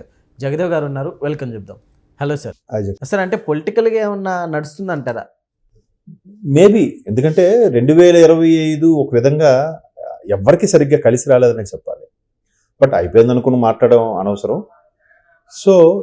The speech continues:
Speaker 2: ఈ జననాయగన్ సినిమాకు సంబంధించి అంతకుముందు ఆయన రాజకీయాల్లోకి రావడం, "నేను నటించబోయే చివరి సినిమా ఇదే అవుతుంది, ఇకపై నేను యాక్ట్ చేయనని" కూడా చెప్పడం,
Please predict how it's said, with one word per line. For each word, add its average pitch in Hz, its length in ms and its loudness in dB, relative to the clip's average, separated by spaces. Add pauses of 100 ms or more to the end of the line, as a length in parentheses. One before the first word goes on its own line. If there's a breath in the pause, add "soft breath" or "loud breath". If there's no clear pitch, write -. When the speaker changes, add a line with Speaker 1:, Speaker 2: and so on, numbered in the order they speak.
Speaker 2:
ఈ 160 340 -2
జననాయగన్ 180 1000 0
సినిమాకు 165 480 -2
సంబంధించి 147 720 -4
అంతకుముందు 143 500 0
ఆయన 127 140 4
రాజకీయాల్లోకి 123 680 4
రావడం, 120 520 0
"నేను 107 380 -4 (500)
నటించబోయే 127 560 4
చివరి 120 340 -2
సినిమా 127 340 -4
ఇదే 107 240 0
అవుతుంది, 117 460 0
ఇకపై 110 260 0
నేను 104 220 -2
యాక్ట్ 95 320 -2
చేయనని" 104 240 -2
కూడా 101 140 -4 (100)
చెప్పడం, 113 300 -6